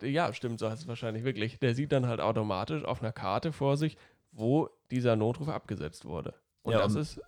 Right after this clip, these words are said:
Speaker 1: wirklich, äh, also das ist wirklich ein Positivbeispiel der Digitalisierung.
Speaker 2: Das ist gut. Mit meinem Handy habe ich immer so einen Umkreis von fünfhundert Kilometern, wo ich sein könnte, aber ja.
Speaker 1: Du könntest auch in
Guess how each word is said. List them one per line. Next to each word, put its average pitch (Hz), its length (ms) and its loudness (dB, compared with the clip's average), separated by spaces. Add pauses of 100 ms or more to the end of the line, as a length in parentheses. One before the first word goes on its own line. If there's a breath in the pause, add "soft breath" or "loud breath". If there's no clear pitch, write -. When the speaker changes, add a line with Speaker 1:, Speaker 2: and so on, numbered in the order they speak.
(100)
Speaker 1:
wirklich, 147 420 -2
äh, 127 300 -2
also 120 180 2
das 127 220 0
ist 185 120 -2
wirklich 180 300 -2
ein 170 100 -4
Positivbeispiel - 920 -4
der 101 120 -4
Digitalisierung. - 720 -8 (180 soft breath)
Speaker 2:
Das - 200 -4
ist - 100 -6
gut. 165 180 0
Mit 80 120 -2
meinem 107 180 4
Handy 127 420 4
habe 113 180 0
ich 117 100 -2
immer 117 160 4
so 110 60 2
einen 104 60 0
Umkreis 120 360 0
von 110 100 2
fünfhundert 127 460 2
Kilometern, 107 640 0
wo 165 60 -2
ich 160 100 0
sein 151 260 4
könnte, 165 300 0
aber 156 240 4
ja. 90 100 0 (800 loud breath)
Speaker 1:
Du 139 100 2
könntest 135 380 6
auch 113 160 6
in 101 100 6